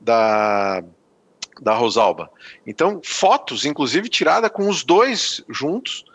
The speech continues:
com uma barriga grande, barriga de, de mulher grávida, realmente.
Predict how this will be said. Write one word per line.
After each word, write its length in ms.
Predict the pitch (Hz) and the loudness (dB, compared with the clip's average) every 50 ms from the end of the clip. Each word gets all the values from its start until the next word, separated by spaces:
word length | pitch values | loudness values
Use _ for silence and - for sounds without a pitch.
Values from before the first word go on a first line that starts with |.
| - - - - - - _ _ | -20 -20 -20 -20 -20 -20 _ _
com 180 | - 160 180 | -6 -6 -2
uma 160 | 208 233 240 | 0 0 2
barriga 500 | 220 196 196 160 139 160 175 233 220 214 165 | 2 2 0 2 2 2 2 2 2 0 2
grande, 440 | 131 139 139 156 190 233 240 226 170 | 2 4 4 4 4 4 2 2 0
barriga 380 | 139 131 123 123 165 180 190 165 | 0 0 2 2 2 0 0 0
de, 100 | 147 143 | -2 -4
de 280 | 139 123 127 120 139 | -8 -8 -10 -8 -6
mulher 280 | 143 151 151 156 139 135 | -2 2 4 4 4 6
grávida, 460 | 143 208 165 143 165 196 202 - 156 | 6 4 4 4 2 2 0 0 0
realmente. 800 | 135 - 139 139 151 170 170 147 156 180 208 214 - - - - | 0 2 0 0 0 2 2 2 2 2 0 -2 -4 -10 -10 -12